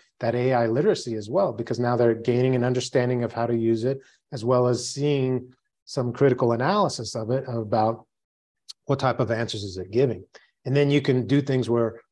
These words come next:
okay, what if we change the question and we did this instead? Now you can see there's a difference going on there. With older students, you can have different challenges, such as, "Hey, come up with different questions about this topic,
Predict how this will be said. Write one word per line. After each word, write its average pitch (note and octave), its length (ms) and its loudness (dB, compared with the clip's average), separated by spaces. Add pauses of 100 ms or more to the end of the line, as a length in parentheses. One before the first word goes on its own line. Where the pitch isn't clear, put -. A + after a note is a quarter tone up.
(120)
okay, D3+ 220 2
what D3 180 4
if F#3+ 160 -2
we D3+ 180 4
change C#3+ 480 -6
the A2+ 80 -8
question G2+ 600 -8
and G2 100 -14
we G2 100 -10
did F#2 240 -8
this A#2+ 280 -4
instead? G2+ 500 -14 (760)
Now B2 400 0
you A#2+ 140 4
can A#2 140 -6
see B2 240 0
there's G#2+ 200 0
a G2 60 -8
difference A2 320 -6
going G#2+ 300 -8
on B2+ 180 -2
there. G2+ 180 -12 (460)
With C3 260 -2
older F#3+ 260 6
students, A#2+ 440 -2
you A#2+ 140 0
can B2 160 0
have A2+ 260 -2
different A#2 320 -6
challenges, A#2+ 680 0
such A#2+ 200 -4
as, A2 280 0 (340)
"Hey, C#3 180 4
come C3+ 240 2
up C3+ 160 2
with A#2 140 0
different B2 320 -2
questions A#2+ 640 0
about A2+ 280 0
this A#2+ 200 -6
topic, A#2+ 560 -2